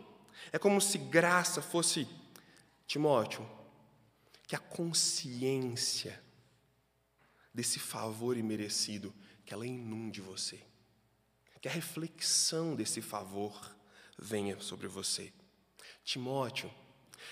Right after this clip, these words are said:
que a consciência e a reflexão da punição que você não recebeu,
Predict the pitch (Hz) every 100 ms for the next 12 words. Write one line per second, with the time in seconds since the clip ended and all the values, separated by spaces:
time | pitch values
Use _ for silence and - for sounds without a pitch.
0 | - - 165 - 165 160 - 139 123 143
1 | 135 139 123 - 123 120 131 - 123 120
2 | - - 120 131 117 - - 127 - -
3 | 170 165 - 160 160 151 143 - 160 160
4 | 156 170 208 170 123 - 101 98 98